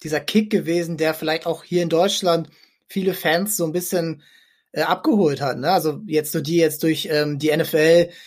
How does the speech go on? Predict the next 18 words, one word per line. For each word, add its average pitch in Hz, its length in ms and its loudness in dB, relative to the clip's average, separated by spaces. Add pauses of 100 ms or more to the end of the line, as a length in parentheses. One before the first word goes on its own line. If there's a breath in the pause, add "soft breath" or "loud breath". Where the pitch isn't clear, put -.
(360 loud breath)
durch 156 160 -2
die 160 400 2
Spiele, 175 500 0
wie 160 100 0
bei, 156 320 0
wie 143 60 -12
gesagt, 147 300 -2
bei 160 100 0
ran, 170 400 0
ähm, 156 480 -2 (100)
die 160 100 -4
sie 160 40 -2
verfolgt 170 380 2
haben, 175 100 2
so 165 100 0
wie 160 120 4
ich 185 160 2
auch, 202 240 4